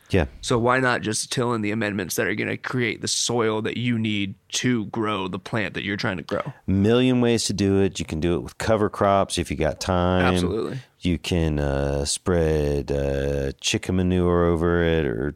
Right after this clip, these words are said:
Speaker 1: steer manure over it if, if you can calculate it out appropriately. Um, I, we, we, I'm a really big proponent of chicken manure. If
Speaker 2: I
Speaker 1: it's
Speaker 2: mean,
Speaker 1: a local
Speaker 2: earthworm
Speaker 1: product for you.
Speaker 2: castings, they get expensive fast.
Speaker 1: Yeah,
Speaker 2: There's,
Speaker 1: totally. That's just
Speaker 2: we,
Speaker 1: not
Speaker 2: we hear people, I mean, I've seen people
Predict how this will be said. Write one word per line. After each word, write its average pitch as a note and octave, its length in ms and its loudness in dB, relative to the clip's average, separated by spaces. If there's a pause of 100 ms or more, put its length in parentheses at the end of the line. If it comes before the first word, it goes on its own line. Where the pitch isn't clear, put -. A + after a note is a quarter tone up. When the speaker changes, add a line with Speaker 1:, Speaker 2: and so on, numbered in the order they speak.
(120)
Speaker 1:
steer F#2 420 0
manure F2 480 2
over F2 400 2
it F2 200 0
if, - 380 -8
if A2+ 260 -4
you - 60 -8
can - 160 -10
calculate F2 540 -2
it D2 80 -2
out F#2 200 2
appropriately. D#2 1000 -2 (600)
Um, D2 300 2
I, G#2+ 120 2
we, G2+ 180 2
we, F2+ 200 2 (100)
I'm F#2+ 160 2
a D#2 40 2
really C#2+ 280 2
big C2 200 -4
proponent C2 480 -2
of - 60 -6
chicken - 260 -8
manure. C2 320 -2
If - 100 -6
Speaker 2:
I D3 40 0
Speaker 1:
it's D3 100 2
Speaker 2:
mean, C#3 80 0
Speaker 1:
a - 20 -2
local C3 120 4
Speaker 2:
earthworm C#3+ 300 0
Speaker 1:
product C#3 100 2
for C#3 40 2 (260)
you. - 40 0
Speaker 2:
castings, A#2+ 220 -2
they A#2+ 100 -2
get A2+ 160 -4
expensive A#2 500 -4
fast. A#2 380 0
Speaker 1:
Yeah, F#2+ 140 4
Speaker 2:
There's, C#2+ 320 4
Speaker 1:
totally. D#2+ 420 2
That's D#2+ 240 0
just D2+ 220 0
Speaker 2:
we, - 140 6
Speaker 1:
not - 60 0
Speaker 2:
we D#3+ 140 4
hear D#3 220 4
people, C3 240 0
I A#2 40 2
mean, A#2+ 120 0
I've C3 160 0
seen C3 240 -2
people A#2+ 500 -2